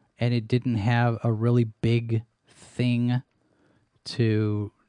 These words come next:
to come in as a, you know, this new series or anything like, like that available on, on, uh, on Peacock. You know, you've got, you know, Brave New World,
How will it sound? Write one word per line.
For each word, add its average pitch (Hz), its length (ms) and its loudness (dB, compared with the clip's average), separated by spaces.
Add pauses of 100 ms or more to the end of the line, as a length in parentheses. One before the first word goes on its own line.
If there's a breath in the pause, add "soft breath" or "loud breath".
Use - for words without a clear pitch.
to 104 400 -4
come 131 200 2
in 117 240 2
as 107 240 0
a, 98 300 -2
you 113 100 -2
know, 92 180 -4
this 104 260 -6
new 123 180 4
series 120 460 0
or 107 140 -2
anything 113 320 0
like, 104 160 -4 (520)
like 110 280 -2
that 123 220 4
available 107 440 2
on, 107 440 0
on, 101 400 -2
uh, 95 340 -4
on 107 160 -2
Peacock. - 580 -4 (480 loud breath)
You 131 60 -6
know, 135 80 -2
you've 147 220 2
got, 143 340 6 (460 loud breath)
you 175 60 2
know, 135 120 4
Brave 160 300 8
New 135 120 2
World, 131 480 4